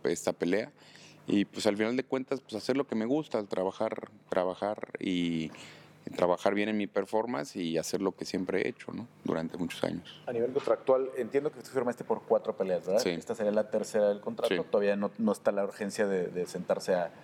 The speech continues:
Speaker 2: a renegociar, pero sería muy bueno ir ganando para, para ir pensando en un segundo contrato, ¿no?
Speaker 1: Claro, sí, o sea, siempre, siempre es bueno ganar, ¿no? <laughs>
Speaker 2: Me refiero a que, eh,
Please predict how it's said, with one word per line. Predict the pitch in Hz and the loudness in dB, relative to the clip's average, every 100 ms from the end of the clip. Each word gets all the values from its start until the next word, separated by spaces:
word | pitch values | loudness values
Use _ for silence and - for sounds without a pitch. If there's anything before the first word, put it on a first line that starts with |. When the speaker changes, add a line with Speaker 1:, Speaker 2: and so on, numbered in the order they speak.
| - | -4
Speaker 2:
a | - | 0
renegociar, | 101 101 104 110 110 - 117 139 - - - | 2 2 0 2 2 4 2 2 -4 -8 0
pero | 107 | 0
sería | 95 104 | 2 0
muy | 117 101 | 0 0
bueno | 117 120 110 - - - - - - | 0 0 -2 -12 -20 -20 -20 -8 -2
ir | 123 | 4
ganando | 110 104 127 131 | 4 4 2 2
para, | - 92 90 - | 2 0 -2 0
para | 90 | 0
ir | 98 98 | 0 -2
pensando | 95 101 98 | -2 0 0
en | 98 | 0
un | |
segundo | 98 92 87 | -2 -4 -4
contrato, | 90 - 113 | 0 0 0
¿no? | - - - - | -6 -10 -8 4
Speaker 1:
Claro, | 107 120 107 | 6 6 0
sí, | - 110 | -2 -2
o | 104 | -2
sea, | 92 92 | -2 -2
siempre, | - 107 - 101 95 - - | -2 -4 -2 -2 -2 -4 -4
siempre | - 92 - 98 | -2 -4 0 -2
es | 95 | 0
bueno | 95 92 87 | 0 0 -2
ganar, | 85 87 85 | -2 -4 -6
¿no? | - - - - | -12 -12 -8 -4
<laughs> | 143 135 139 - - - - - - - - - 247 - - 269 | -2 -2 -2 -4 -6 -6 -6 -10 -8 -6 -6 -6 -10 -8 -8 -2
Speaker 2:
Me | 254 | 2
refiero | 127 135 156 | 4 4 4
a | |
que, | 135 113 - 180 - | 4 2 0 -8 4
eh, | 113 113 110 113 | 6 6 6 2